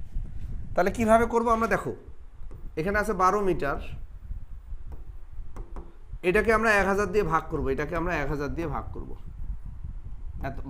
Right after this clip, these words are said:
এক হাজার দিয়ে ভাগ করলে এটা কিলোমিটার হয়ে গেল। ওকে, এখন এক হাজার দিয়ে ভাগ করা কিন্তু খুব সোজা।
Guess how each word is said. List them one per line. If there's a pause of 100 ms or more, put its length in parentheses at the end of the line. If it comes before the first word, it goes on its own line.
এক
হাজার
দিয়ে
ভাগ
করলে
এটা
কিলোমিটার
হয়ে
গেল। (2250)
ওকে, (760)
এখন (100)
এক
হাজার
দিয়ে
ভাগ
করা
কিন্তু
খুব
সোজা।